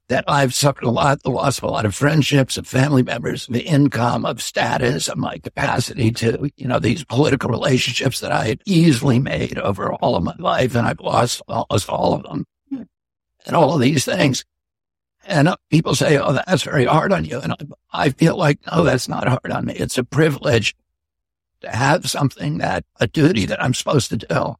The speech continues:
And what I try to do, the way that I try to live my life is I never make predictions and I try to have no expectations, because if you don't have expectations,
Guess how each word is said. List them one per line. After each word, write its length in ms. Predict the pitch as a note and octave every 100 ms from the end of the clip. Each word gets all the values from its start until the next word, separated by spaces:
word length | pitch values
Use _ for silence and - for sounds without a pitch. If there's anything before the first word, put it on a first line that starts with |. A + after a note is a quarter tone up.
| _ _ _ _
And 280 | C#3 C3 D#3+ -
what 160 | D#3 -
I 240 | E3+ G3
try 240 | - E3 E3+
to 120 | E3
do, 180 | D#3+ C#3+
the 100 | E3
way 200 | C#3 E3+
that 100 | -
I 240 | D3+ D3
try 220 | - D3
to 60 | C#3+
live 280 | C#3+ C#3 -
my 120 | C#3
life 440 | - B2+ C#3 -
is 220 | - G#2 -
I 100 | A#2
never 300 | C3+ E3 F#3
make 240 | D3+ -
predictions 760 | C#3 C#3 A#2+ - A#2 A#2+ - - _ _
and 80 | C3
I 120 | G#2+
try 280 | - B2+ A#2+
to 100 | A#2 -
have 160 | G#2+ -
no 280 | G#2 C#3
expectations, 1000 | A#2 A#2+ - - - F#2+ D2 - - - -
because 300 | - E3 F#2+
if 100 | G#3
you 140 | G#2
don't 180 | - E3+
have 160 | D3 C3+
expectations, 920 | G#2 - - - - G2+ - F#3+